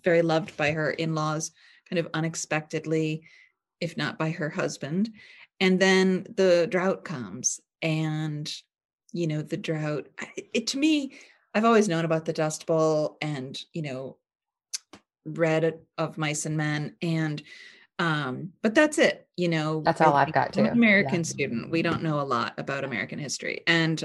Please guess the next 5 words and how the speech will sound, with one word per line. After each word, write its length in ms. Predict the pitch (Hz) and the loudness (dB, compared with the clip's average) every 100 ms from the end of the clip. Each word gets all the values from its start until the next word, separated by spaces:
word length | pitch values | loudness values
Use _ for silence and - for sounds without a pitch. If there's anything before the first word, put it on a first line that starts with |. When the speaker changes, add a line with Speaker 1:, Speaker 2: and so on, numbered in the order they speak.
| - | 0
Speaker 1:
um, 480 | 160 151 151 165 165 - - - - - - _ _ _ _ _ _ - | 0 0 -2 -6 -10 -20 -20 -20 -20 -20 -20 _ _ _ _ _ _ -6
so 540 | 208 - 208 190 170 - _ 151 | -2 4 6 8 6 0 _ -10
to 220 | - 247 196 | 0 4 6
read 460 | 220 240 269 - - | 6 6 4 -2 -2
about 560 | 175 170 165 160 - | -2 -2 2 2 0